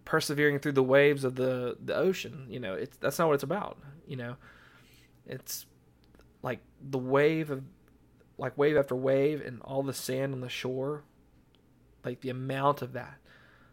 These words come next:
is the, is the amount of it that his beauty and his glory are. It, it, his beauty and glory are more than that. They're endless.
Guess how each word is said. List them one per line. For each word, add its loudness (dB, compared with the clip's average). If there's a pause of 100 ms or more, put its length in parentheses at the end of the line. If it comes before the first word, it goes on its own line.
(400)
is -8
the, -4 (140)
is -10
the 0
amount 4
of -8
it -12 (1700)
that -6 (320)
his -4
beauty -4 (120)
and -4
his -4
glory 2
are. -12 (320)
It, -10 (120)
it, -2 (300)
his -6
beauty 2
and 0
glory 6
are 6
more 4
than -6
that. -16 (720)
They're -6
endless. -4